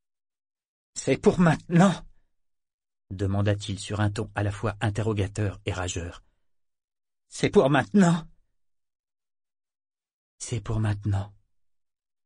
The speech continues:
répondit le garçon. « Préparez-vous. » Puis,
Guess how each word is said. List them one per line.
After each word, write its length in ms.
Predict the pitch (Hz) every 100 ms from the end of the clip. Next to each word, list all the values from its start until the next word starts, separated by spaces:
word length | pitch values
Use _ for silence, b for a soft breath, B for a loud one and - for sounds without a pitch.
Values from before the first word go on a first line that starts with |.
| _ _
répondit 500 | 92 92 98 95 95
le 120 | 87 90
garçon. « 440 | 82 - - 90 _ _ _ _ _ _ _ _ _ _ _ _ _
Préparez-vous. » 720 | - 113 101 101 98 92 95 - - _ _ _ _ _ _ _ _ _ _ _ _ _ _ _ _ _ _
Puis, 360 | - 110 113